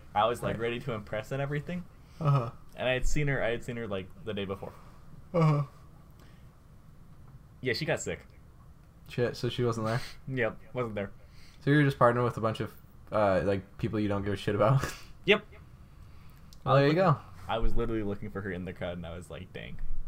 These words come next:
Speaker 2: Mm-hmm.
Speaker 1: 'Cause
Speaker 2: You ever
Speaker 1: she's
Speaker 2: thought
Speaker 1: into
Speaker 2: of,
Speaker 1: some
Speaker 2: like,
Speaker 1: music.
Speaker 2: taking up, like, tutoring, like, as a thing? Like, as an actual job? Like, tutoring people in, like, guitar?
Speaker 1: That would be cool.
Speaker 2: You think you're good enough to do it?
Speaker 1: <laughs> Beginners, yeah. Intermediate, I can bring up,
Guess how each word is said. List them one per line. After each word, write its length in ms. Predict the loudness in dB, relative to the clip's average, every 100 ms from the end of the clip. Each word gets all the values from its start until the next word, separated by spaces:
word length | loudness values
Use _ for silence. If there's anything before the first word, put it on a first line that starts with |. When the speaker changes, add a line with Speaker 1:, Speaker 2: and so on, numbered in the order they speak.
| -4
Speaker 2:
Mm-hmm. 140 | -6 -6
Speaker 1:
'Cause 60 | -8 -14 -18 -18 -2
Speaker 2:
You 140 | 0
ever 80 | 2
Speaker 1:
she's 40 | 2
Speaker 2:
thought 80 | 2
Speaker 1:
into 100 | 2
Speaker 2:
of, 60 |
Speaker 1:
some 60 | 0
Speaker 2:
like, 80 | -2
Speaker 1:
music. 240 | -6 -16 -20 -20 -20 -20 -6
Speaker 2:
taking 360 | -4 -2 -2 0
up, 180 | 0
like, 240 | 0 -2 -4
tutoring, 460 | -6 -2 0 -2 -2
like, 180 | -4
as 220 | -2 -4 -4
a 60 |
thing? 280 | -6 -6 -6 -8 -18 -20 -20 -20 -20 -20 -20 -10
Like, 140 | -4 0
as 160 | 0
an 40 | -2
actual 300 | -4 -4 -6
job? 300 | 0 0 -2 -6
Like, 200 | -8 -8
tutoring 360 | -6 -4 -2 -4
people 320 | -4 -4 -2
in, 100 | -2
like, 120 | -4 -6
guitar? 320 | -4 -4 -6 -14 -20 -16 -10 -10 -6
Speaker 1:
That 60 | -4
would 100 | -4
be 80 | -6
cool. 240 | -6 -8 -14 -20 -20 -20 -20 -20 -20 -20 -20 -20 -10 0
Speaker 2:
You 80 | 0
think 120 | 2
you're 100 | 2
good 160 | 2
enough 160 | 2 -2
to 60 | -2
do 160 | -2
it? 100 | -2 -6 -18 -20 -18 -8 -4 -2 -4 -8 -12 -14 -12 -8 -6 -2
Speaker 1:
<laughs> 180 | -2 -2
Beginners, 380 | -4 -6 -6
yeah. 200 | -2 -2 -2 -4
Intermediate, 540 | -6 -4 -4 -4 -4
I 100 | -4
can 120 | -6
bring 160 | -6
up, 80 | -6